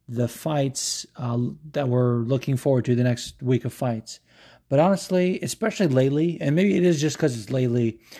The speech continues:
with covid, I feel like all the fights are falling through, or they're changing, uh, or, you know, they're, um, typically they're bantamweights, but they're fighting at featherweight, and I say the wrong weight class.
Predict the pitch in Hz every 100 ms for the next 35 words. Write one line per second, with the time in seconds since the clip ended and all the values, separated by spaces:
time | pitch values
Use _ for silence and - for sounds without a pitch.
0 | - 131 123 - 131 120 117 151 139 135
1 | 147 135 - 135 127 131 - 123 117 104
2 | - 143 143 135 135 131 - - - 113
3 | 117 - - 156 143 131 139 135 135 135
4 | - - 120 117 120 151 127 123 117 113
5 | - _ _ 135 123 113 120 120 - 139
6 | 117 110 - 123 - - - _ _ _
7 | - 139 139 135 123 113 131 131 131 127
8 | 123 127 120 139 123 117 - 143 131 131
9 | 127 117 113 110 135 120 113 110 131 135
10 | 147 131 123